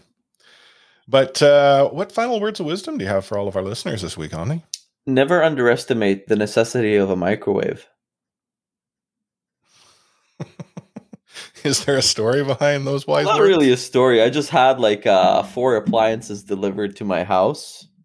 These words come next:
Speaker 1: Ooh.
Speaker 2: And I had to wait for, well, we bought them, like, half a year ago, like, a whole set.
Speaker 1: Mm-hmm.
Speaker 2: 'Cause a bunch of our appliances, when we moved in, the place didn't really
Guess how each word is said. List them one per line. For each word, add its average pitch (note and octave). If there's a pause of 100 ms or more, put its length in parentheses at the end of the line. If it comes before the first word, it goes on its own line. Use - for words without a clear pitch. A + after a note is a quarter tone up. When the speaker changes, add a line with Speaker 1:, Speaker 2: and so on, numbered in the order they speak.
(240)
Speaker 1:
Ooh. G2+ (260)
Speaker 2:
And A2+
I A2+
had A#2
to A2+
wait A2
for, G#2
well, G#2
we G#2
bought G2
them, G2+
like, F2
half F#2+
a F#2
year F#2
ago, A#2+
like, G2
a F#2+
whole G#2
set. G2+
Speaker 1:
Mm-hmm. F3+ (600)
Speaker 2:
'Cause G#2
a G#2
bunch G2+
of G2
our F2
appliances, G2
when F#2+
we F#2+
moved G2+
in, G2+
the G2
place G2+
didn't G2+
really G2